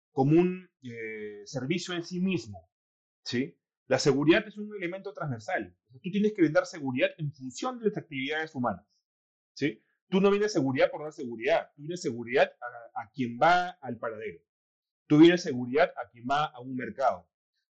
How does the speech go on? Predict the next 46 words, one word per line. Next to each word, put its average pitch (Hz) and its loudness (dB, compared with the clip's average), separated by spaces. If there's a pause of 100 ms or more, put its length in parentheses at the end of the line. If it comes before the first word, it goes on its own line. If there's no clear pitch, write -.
(320)
tú 160 2
brindas 175 6
seguridad 151 4 (120)
a - -8
quien 123 -14
va 147 6
a 139 0
una 127 -10
escuela, 135 4 (420)
tú 156 6
brindas 170 4
seguridad 127 2
a - -14
quien 123 -14
va 151 2 (360)
a 127 4
una, 147 2 (200)
a, 120 -4 (880)
a, 123 4 (120)
a 113 -8
quien 139 -2
está 165 -4
en 156 -4
su 156 -8
casa. 123 2 (180)
Entonces, 160 0
la 147 0
seguridad 147 4
es 214 -4
una 214 -12
condición. 131 -2 (500)
Entonces, 147 4
cuando 139 -2
piensas 220 -8
eso, 220 -4
cuando 143 -4
piensas 220 -16
eso, 220 -8
entiendes 208 -6
lo 185 -14
siguiente: 160 -4
entiendes 180 -14
que 196 -10 (380)
tienes 190 2
que 202 2
pensar 165 -2